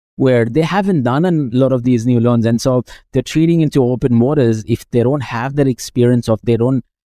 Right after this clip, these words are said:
uh, if they're not exposed to some of these. It's a bit of a chicken and egg story, I understand, because, look, I mean, uh, unless and until you get the experience, you're not going to get there. And so how do you make sure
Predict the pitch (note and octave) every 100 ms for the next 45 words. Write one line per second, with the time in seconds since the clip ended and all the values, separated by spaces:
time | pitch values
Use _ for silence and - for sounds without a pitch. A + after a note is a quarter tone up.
0 | _ A#2 A#2+ A2+ A#2+ C#3 C#3+ - - -
1 | D3 - C#3+ B2+ A2 G#2+ B2+ E3+ B3+ C4+
2 | E4+ F4+ - _ B3 A3+ G#3+ F3 F3 -
3 | D#3+ D#3 C3+ C#3 C#3 D#3 D3 C#3 C3 G#2
4 | A2 A2 B2 A#2 A2 - _ _ _ _
5 | _ C3+ C#3 C3 B2+ F#2 A#2+ D3 D#3 D3+
6 | D3+ C#3 C3 B2 A#2+ C3 B2+ A#2 - C3+
7 | B2 A2+ A#2+ A#2+ A#2 B2 A2+ A2 A#2 A2+
8 | G#2 A2 G#2+ G#2 A#2+ G#2+ G2 A#2+ B2+ B2
9 | B2 B2 A2 A2 - B2 A2+ A#2+